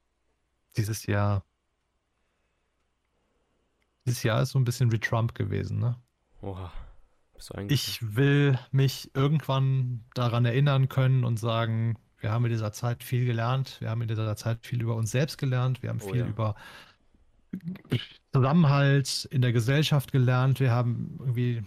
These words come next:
Speaker 1: auch nochmal mitbekommen, was es für Untiefen in der, in der Gesellschaft gibt und dann möchte ich
Speaker 2: Mhm.
Speaker 1: irgendwie mich nochmal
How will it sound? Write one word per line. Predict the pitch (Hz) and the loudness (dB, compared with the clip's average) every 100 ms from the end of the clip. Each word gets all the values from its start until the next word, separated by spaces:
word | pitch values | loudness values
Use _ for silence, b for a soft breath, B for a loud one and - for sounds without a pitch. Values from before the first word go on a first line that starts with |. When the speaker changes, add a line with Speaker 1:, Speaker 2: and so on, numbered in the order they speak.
| - | -12
Speaker 1:
auch | - 117 | -4 0
nochmal | 127 123 | 2 2
mitbekommen, | 123 123 131 - 123 123 | 0 0 -4 0 0 0
was | 127 117 | -2 -4
es | 107 | -4
für | - 113 110 - | -4 -2 -4 -2
Untiefen | 156 170 - 151 139 143 131 | 2 2 2 -2 -2 -4 -4
in | 127 | -2
der, | 123 120 120 | -2 -2 -2
in | 123 | -4
der | 120 | -4
Gesellschaft | 107 123 113 123 - 123 - | -4 -6 -4 -4 -4 -6 -6
gibt | 120 120 - - - | -8 -8 -14 -16 -12
und | 107 104 107 - - | -8 -6 -8 -12 -12
dann | 110 107 | -8 -6
möchte | 110 101 95 | -6 -6 -8
ich | 90 | -8
Speaker 2:
Mhm. | 101 | -8
Speaker 1:
irgendwie | 104 107 104 B B _ _ - | -6 -6 -6 B B _ _ -2
mich | 123 - | -2 -2
nochmal | 127 120 123 117 113 113 | -4 0 0 2 2 0